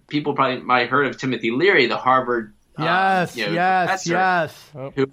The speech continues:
Speaker 1: was, who was testing L S D and other drugs on students, on Harvard students. But that was happening in about forty-five different colleges around the country, as well as about forty-five, uh, prisons and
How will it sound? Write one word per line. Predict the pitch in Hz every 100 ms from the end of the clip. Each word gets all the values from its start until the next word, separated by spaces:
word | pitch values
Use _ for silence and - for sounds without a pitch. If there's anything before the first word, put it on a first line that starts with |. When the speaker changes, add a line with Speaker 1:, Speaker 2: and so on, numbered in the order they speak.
| -
Speaker 1:
was, | 123 - -
who | 131
was | 127 113
testing | - 156 156 - 147
L | 131 135
S | 127 -
D | 151 156 135
and |
other | 131 151
drugs | 127 123 120 113 107
on | 87 127 139 127
students, | 127 - 156 127 101
on | 117
Harvard | 117 117 113 107
students. | - 160 123 107
But | 113
that | 139
was | 147
happening | 139 131 131
in | 113
about | 107 104
forty-five | 139 135 127 123 117
different | 110 107 104
colleges | 139 160 135 110 95
around | 95 92
the | 90
country, | 107 92 - 104
as | 101
well | 107 123 143 156
as | 117 113 - _ _
about | 113 110 107
forty-five, | - 123 120 117 117 117 117 110 104
uh, | 76 92 90 -
prisons | 160 160 135 151 151 139 120
and | 95 95 95